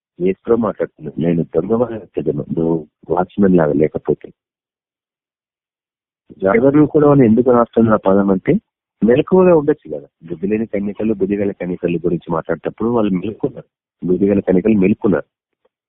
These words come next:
వాళ్ళు కాంగ్రిగేషన్ అన్నట్టు. కానీ ఇక్కడ నీవు జాగరూకుడవై అన్నప్పుడు వాచ్మెన్ గురించి మాట్లాడుతున్నాడు, సేవకుల గురించి మాట్లాడుతున్నాడు. సేవకునిలాగా నువ్వు ఉండకపోతే నేను దొంగ వలె వచ్చేదను. ఏ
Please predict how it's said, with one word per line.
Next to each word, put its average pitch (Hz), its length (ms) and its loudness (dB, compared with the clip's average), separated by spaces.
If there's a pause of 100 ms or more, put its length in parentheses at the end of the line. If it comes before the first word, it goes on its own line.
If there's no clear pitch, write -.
(280)
వాళ్ళు 92 180 -2
కాంగ్రిగేషన్ 113 580 0
అన్నట్టు. - 580 -14
కానీ 143 240 0
ఇక్కడ 127 540 -2 (760)
నీవు 170 400 2
జాగరూకుడవై 139 760 2
అన్నప్పుడు 127 460 -2 (120)
వాచ్మెన్ 131 480 0
గురించి 113 360 -2
మాట్లాడుతున్నాడు, 82 520 -2
సేవకుల 120 440 0
గురించి 104 320 0
మాట్లాడుతున్నాడు. 71 600 -4 (960)
సేవకునిలాగా 123 760 -4
నువ్వు 107 260 0
ఉండకపోతే 87 960 -8 (300)
నేను 76 160 -2
దొంగ 85 340 0
వలె 92 200 4
వచ్చేదను. 71 680 0
ఏ 90 280 4